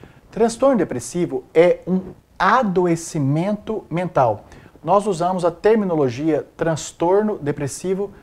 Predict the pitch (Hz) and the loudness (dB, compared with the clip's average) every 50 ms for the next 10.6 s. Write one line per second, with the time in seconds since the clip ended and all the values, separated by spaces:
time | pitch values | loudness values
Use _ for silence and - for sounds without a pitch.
0 | - - - 139 160 170 165 175 175 165 165 170 160 170 156 143 147 160 180 180 | -20 -6 0 0 0 0 2 0 0 0 -2 -2 -2 0 0 0 0 -2 -4 -4
1 | 185 - - 180 - - 147 156 - 151 135 - - - 190 180 143 127 110 - | -6 -4 -4 -4 -4 -2 -6 -4 -4 -4 -6 -6 -6 -4 -4 -2 -2 -4 -8 -10
2 | - - - - - - 160 165 156 - 170 165 160 165 165 160 165 - _ - | -18 -20 -20 -20 -10 -8 -8 -8 -6 -4 -4 -2 0 0 -2 -2 -4 -10 _ -2
3 | 190 202 202 190 185 175 160 143 127 110 113 151 175 180 180 180 180 - - - | 0 2 2 0 0 0 0 0 0 -2 -2 -4 0 0 0 0 -2 -6 -18 -20
4 | - - - - - 147 156 160 170 185 202 202 196 185 - 160 156 139 - - | -20 -20 -20 -12 0 2 2 2 4 2 0 0 0 -2 0 0 0 0 0 0
5 | 147 151 160 165 175 175 170 - - _ _ _ - 135 143 151 160 175 185 185 | 0 0 2 0 0 -2 -6 -14 -20 _ _ _ -10 -4 0 2 4 4 2 0
6 | 185 - - - _ - 135 143 156 180 180 139 139 139 139 135 127 120 110 104 | -2 -8 -16 -20 _ -10 -4 0 0 0 2 2 2 2 4 2 2 0 -2 -6
7 | 98 - - - - - - - - - - - - 170 196 208 202 - 165 - | -10 -14 -18 -20 -20 -20 -20 -20 -20 -20 -8 -2 0 2 2 2 0 -2 -8 -8
8 | - 156 160 196 196 185 185 - - - 202 196 185 165 139 139 143 165 214 247 | -6 -2 -2 0 0 0 -4 -6 -2 -2 0 0 0 -2 -4 -2 0 4 6 6
9 | 277 311 302 - - - 226 220 170 170 165 - - - 175 165 147 - - - | 6 6 4 2 -2 -6 -4 -4 -2 -2 -4 -6 -8 -6 -6 -6 -6 -6 -2 0
10 | 135 139 147 165 180 196 202 202 - - - | 2 2 2 2 2 0 -2 -2 -6 -14 -16